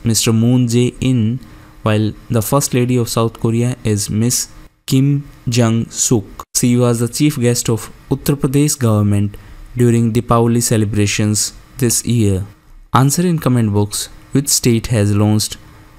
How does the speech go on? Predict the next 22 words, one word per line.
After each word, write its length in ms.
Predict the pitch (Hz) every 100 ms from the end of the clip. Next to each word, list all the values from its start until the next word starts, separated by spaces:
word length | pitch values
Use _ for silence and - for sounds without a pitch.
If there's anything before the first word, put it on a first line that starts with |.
| - -
Mo 400 | 127 131 147 151 123
bus 240 | 120 120
service? 640 | - 123 101 98 - - - - - _ -
Next 240 | 127 -
question 320 | 127 - 120
is, 260 | 107 104 - - -
the 140 | 127 117
first 360 | - 156 -
ever 220 | 131 117 117
solutions 640 | - 123 123 151 160 -
focused 640 | - 110 - 120 - - -
event, 540 | 117 107 107 107 - - - - - - - 117
Global 380 | 120 120 127 131
Cooling 580 | - 117 113 120 123 123
Innovation 580 | 123 120 117 113 135 127
Summit, 420 | 131 117 98 - - - - - - -
will 180 | 120
be 160 | 110 113
held 280 | 120 117 113
in 200 | 113 110
which 200 | 113 -
country? 460 | 131 127 - 95